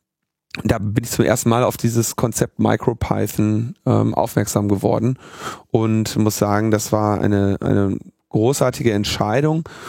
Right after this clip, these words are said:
um halt quasi den Leuten da an Ort und Stelle das Spielen mit dem, äh, mit dem Badge zu ermöglichen. Und, ähm, feines Spielzeug, kann ich nur sagen. Echt schön.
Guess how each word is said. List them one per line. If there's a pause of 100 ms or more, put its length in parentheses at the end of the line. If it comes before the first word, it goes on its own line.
(140)
um
halt
quasi
den
Leuten
da
an
Ort
und
Stelle
das
Spielen
mit
dem, (560)
äh,
mit
dem
Badge
zu
ermöglichen. (280)
Und,
ähm, (720)
feines
Spielzeug,
kann
ich
nur
sagen.
Echt
schön.